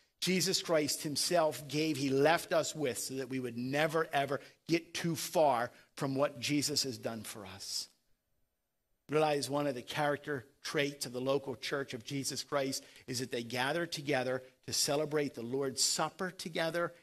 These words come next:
and baptism. And we get to do both of those things today. Both of those things. This, this is one of the defining character traits of what we do.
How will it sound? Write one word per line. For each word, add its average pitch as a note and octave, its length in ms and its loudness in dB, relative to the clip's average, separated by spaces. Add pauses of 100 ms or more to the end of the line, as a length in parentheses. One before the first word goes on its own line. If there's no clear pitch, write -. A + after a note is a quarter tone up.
(120)
and A#2+ 220 -8
baptism. E3 800 -2 (300)
And B2+ 120 -6
we D3 60 -2
get C#3+ 220 -6
to D3 40 -12
do C3+ 160 -4
both B2+ 320 -4
of C#3+ 140 -12
those D3 240 -4
things D#3+ 380 -10
today. E3+ 340 -8 (1120)
Both E3 240 -2
of F#2 100 -10
those G#2+ 240 -8
things. - 480 -20 (960)
This, - 260 4
this E3 280 4
is C3+ 200 0
one D#3 260 2
of D3+ 120 0
the C3+ 140 2 (220)
defining E3+ 760 0
character E3 600 0
traits E3 540 -2
of B2+ 100 -8
what D3 180 0
we D#3 180 -2
do. D#3+ 320 -6